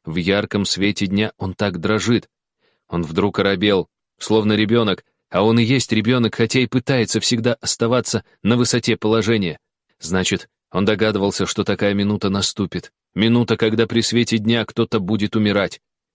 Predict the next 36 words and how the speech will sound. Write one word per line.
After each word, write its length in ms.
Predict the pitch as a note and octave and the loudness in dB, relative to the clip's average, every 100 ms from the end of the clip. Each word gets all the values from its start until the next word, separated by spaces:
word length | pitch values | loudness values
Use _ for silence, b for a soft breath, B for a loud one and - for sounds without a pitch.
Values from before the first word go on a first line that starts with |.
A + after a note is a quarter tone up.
| _ _ | _ _
К 80 | - | -6
нам 220 | E2+ F#2+ | -2 0
подбежал 460 | F2+ F#2+ G2 F#2+ G2 | 0 0 2 2 2
Матони, 480 | F#2+ - G#2+ G2 F2 | 0 0 0 0 0
который 340 | F2+ G2+ G2 | 0 0 0
проходил 480 | - F#2+ G2 G#2 G2+ | -2 -2 0 0 0
по 100 | G2+ | 0
двору 300 | F#2 G2 G#2+ | 0 0 0
и 160 | - G2+ | -4 -2
тоже 300 | A#2 F#2+ F#2+ | 0 0 -2
услышал 420 | - G#2+ - F#2+ | -2 -2 -2 -2
крик. 300 | A2 G2+ - _ B B B | 0 -2 -4 _ B B B
Движением 520 | G2+ A#2 B2 A#2 A2+ | 0 2 2 2 2
руки 260 | A2+ - G#2+ | 2 2 4
Рультабиль 540 | B2 A2+ A2 A#2 G#2 | 4 2 2 2 0
заставляет 540 | G#2+ - A2 A#2 A2+ | 0 0 0 2 2
его 160 | A#2 A2+ | 2 2
застыть 420 | A2 A#2 - A#2+ | 2 0 0 0
на 100 | A2+ | 0
месте. 400 | A#2 A#2+ - F2 - _ _ - | 0 0 -2 -8 -10 _ _ -6
Тот 180 | D#2+ | -4
застывает 560 | D#2+ E2 F2 E2 E2+ - | -2 -4 -2 0 -2 -2
под 160 | - - | -6 -2
патерной, 520 | F2+ F#2+ F2+ F#2 E2+ _ - | 0 2 2 0 -2 _ -12
словно 380 | - G2 F#2+ F2+ | -4 0 0 -2
часовой, 500 | G2 - G2 G#2 - | -2 0 2 2 0
а 80 | F#2+ | -4
сам 260 | - A2+ G2+ | -2 -2 0
молодой 360 | F#2+ F#2 G2 | 0 0 0
человек 400 | F#2 F#2 G#2 F#2+ | 0 0 0 0
движется 460 | E2+ G#2 F#2 F#2 F#2+ | 0 -2 0 -2 -4
в 40 | - | -4
сторону, 440 | - G#2 G2 F#2+ | -2 0 0 -2
откуда 320 | F#2 A2 G2+ | -2 -2 -2
раздаются 520 | F#2+ - G2+ G2+ - | -2 0 -2 -2 -4
стоны, 460 | G2 - A2+ G2 | -4 0 0 0